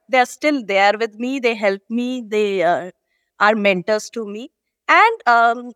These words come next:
I will not, uh, like, I can't forget the names, uh, the parents of, uh, children with special needs. Uh, they are my inspiration every day.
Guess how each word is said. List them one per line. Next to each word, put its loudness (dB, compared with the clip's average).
I 2
will -2
not, 2
uh, 2
like, -6
I 2
can't 0
forget -2
the 2
names, -4
uh, 2
the 0
parents 2
of, -2
uh, 4
children -2
with -2
special -2
needs. -6
Uh, 4
they 0
are 6
my 2
inspiration -4
every -4
day. -8